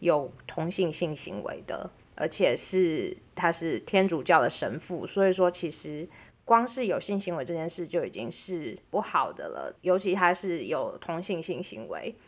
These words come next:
那他还在对外大声的反同，私底下却这样做，那其实这就让人觉得说，嗯，让我想到说有一句话就是“反同即生贵”，就是其实他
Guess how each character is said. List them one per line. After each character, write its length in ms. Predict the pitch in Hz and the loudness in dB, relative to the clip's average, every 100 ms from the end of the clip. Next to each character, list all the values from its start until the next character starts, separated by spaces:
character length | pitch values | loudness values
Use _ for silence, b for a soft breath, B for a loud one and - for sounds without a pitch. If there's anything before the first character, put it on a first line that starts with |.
| b | b
那 140 | 226 214 | 2 2
他 220 | 220 214 | 4 4
还 180 | 214 185 | 4 4
在 240 | 202 185 | 4 2
对 220 | 180 220 | 4 4
外 180 | 190 190 | 6 6
大 220 | 180 190 | 6 4
声 160 | 180 170 | 4 0
的 80 | 165 | 0
反 240 | 175 - | 0 0
同， 240 | - 110 - | -2 -6 -4
私 180 | - | -4
底 140 | 185 175 | 0 2
下 160 | 190 | 2
却 160 | 165 175 | 2 0
这 140 | - | 0
样 120 | 139 - | -2 -4
做， 300 | - 151 - - - | -6 -4 -4 -8 -2
那 280 | 190 190 120 - | 2 4 2 -2
其 160 | - | -6
实 440 | 175 - 156 151 156 - _ | -6 -6 -6 -6 -8 -12 _
这 160 | 220 | -2
就 180 | 190 190 | 4 6
让 340 | 180 180 165 - - | 8 6 2 -6 -8
人 200 | 143 151 | -6 -4
觉 140 | 151 | -4
得 140 | 147 - | -4 -4
说， 440 | - 135 139 - - | -4 -2 0 -2 -8
嗯， 500 | - 165 143 160 190 - _ | -10 -8 -6 -6 -8 -10 _
让 160 | 214 | 2
我 80 | 214 | 2
想 160 | 214 180 | 2 2
到 140 | 196 | 2
说 180 | 208 202 | 4 4
有 140 | 180 | 4
一 40 | 156 | 2
句 140 | 190 | 0
话 240 | 190 180 151 | 0 0 0
就 100 | 156 | -4
是 280 | - 147 170 | -8 -12 -6
“反 240 | 180 151 151 | -4 -4 -6
同 280 | 156 156 | -10 -8
即 200 | 170 160 | -10 -10
生 340 | 156 - 170 170 | -10 -4 -4 -4
贵”， 300 | 170 180 101 | -2 -2 -2
就 140 | - | -8
是 120 | 202 269 | -10 -10
其 220 | - 196 | -8 -6
实 160 | 190 | -6
他 340 | 180 208 180 | -6 0 0